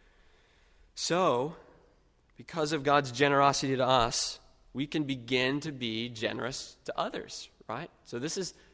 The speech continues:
this is the deep well from which we draw out generosity in our own lives. We can give freely to those who cannot repay us because we've received graciously and freely from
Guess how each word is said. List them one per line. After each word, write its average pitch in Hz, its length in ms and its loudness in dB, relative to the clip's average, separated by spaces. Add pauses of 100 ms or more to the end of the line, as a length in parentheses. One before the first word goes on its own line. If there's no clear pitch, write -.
this 185 220 2
is 185 160 2
the 156 100 2
deep 151 320 2
well 143 480 10
from 131 200 0
which 135 200 0
we 139 120 2
draw 151 440 10
out 147 220 8
generosity 139 600 4
in 123 60 0
our 123 160 2
own 120 140 0
lives. 107 420 -4 (680)
We 170 160 -4
can 156 260 2
give 160 400 6
freely 170 680 4
to 165 140 -2
those 151 240 4
who 151 80 -2
cannot 170 380 4
repay 156 300 4
us 175 120 4
because 147 260 -4
we've 147 160 -4
received 170 680 0 (200)
graciously 151 760 2
and 127 100 -6
freely 180 460 4
from 143 240 -2